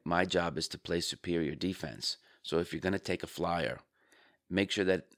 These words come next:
whatever it is that you do can't do any lasting damage to your portfolio. I've seen more times than not, people start getting into things, the market's back, baby, all the hubris is running through them,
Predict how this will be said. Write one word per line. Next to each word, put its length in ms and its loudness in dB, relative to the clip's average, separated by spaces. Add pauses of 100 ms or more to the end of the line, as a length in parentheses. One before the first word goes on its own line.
(140)
whatever 340 4
it 80 2
is 140 2
that 120 -4
you 100 -4
do 260 2
can't 300 -2
do 120 0
any 160 -2
lasting 440 0
damage 400 -4
to 100 -4
your 120 -6
portfolio. 800 -2 (680)
I've 180 4
seen 360 0 (120)
more 180 2
times 360 -2
than 120 -2
not, 260 0
people 260 -4
start 300 -4
getting 300 0
into 240 0
things, 540 0 (440)
the 80 -4
market's 440 0
back, 400 4
baby, 520 6 (1160)
all 140 0
the 80 -4
hubris 480 -2
is 120 -8
running 240 -2
through 220 0
them, 280 -2